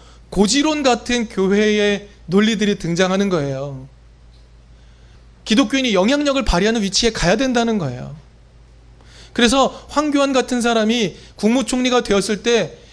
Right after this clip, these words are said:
그것이 잘된 거라고 이야기하는 거죠. 그게 고지론과 같은 일들이에요. 그런데 바울은, 예수의 삶을 통해 깨달은 바울은 그렇게 얘기하지 않잖아요. 잘난 것을 장착하는 것, 지극히 잘난 사람들을 쫓아가는 그런 행동,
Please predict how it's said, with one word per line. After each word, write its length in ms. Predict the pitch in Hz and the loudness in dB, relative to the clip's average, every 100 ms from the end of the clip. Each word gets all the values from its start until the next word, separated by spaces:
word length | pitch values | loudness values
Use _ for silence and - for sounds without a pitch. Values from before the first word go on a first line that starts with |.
| - | -8
그것이 280 | - 254 - | 0 2 4
잘된 300 | 294 320 339 | 4 2 2
거라고 240 | 294 277 | 0 2
이야기하는 520 | 190 202 208 220 233 | 2 2 2 -2 -2
거죠. 260 | 180 123 147 - - - - - - - - - _ - - - - - - - - - | -8 -12 -18 -20 -20 -20 -20 -20 -20 -20 -20 -20 _ -20 -20 -20 -20 -20 -20 -20 -20 -6
그게 160 | 320 - | -4 0
고지론과 480 | 214 214 294 269 | 2 2 0 0
같은 300 | 220 185 190 | 0 -2 -6
일들이에요. 320 | 147 139 - - - _ - - - | -12 -14 -20 -20 -20 _ -20 -20 -10
그런데 680 | - 285 320 226 233 247 160 | 0 0 2 0 0 0 -2
바울은, 640 | - 175 262 233 220 180 156 | 0 2 2 2 0 -2 -2
예수의 380 | 226 - 277 | 0 2 0
삶을 300 | 269 269 262 | 0 -2 -2
통해 160 | - 233 | -4 -4
깨달은 320 | 226 233 233 | -2 -2 0
바울은 220 | 214 202 214 | 0 -2 0
그렇게 260 | 196 233 | -2 0
얘기하지 240 | 208 190 185 | -2 0 -2
않잖아요. 680 | 131 143 - 151 135 190 254 - _ _ _ - _ - - - - | -4 -8 -10 -10 -8 -10 -12 -20 _ _ _ -20 _ -20 -20 -18 -4
잘난 340 | 196 247 285 | 0 2 2
것을 220 | 277 247 254 | 0 -2 -2
장착하는 540 | 190 214 240 226 208 | -2 -4 -4 -4 -4
것, 160 | 143 - - - - | -6 -10 -20 -20 -2
지극히 320 | 269 240 262 | 0 2 0
잘난 320 | - 220 254 | 0 0 2
사람들을 400 | 240 240 233 247 | 2 0 0 -2
쫓아가는 480 | - 220 277 262 254 | -2 0 2 0 0
그런 240 | 208 220 | 0 2
행동, 420 | 226 233 233 208 | 0 0 2 0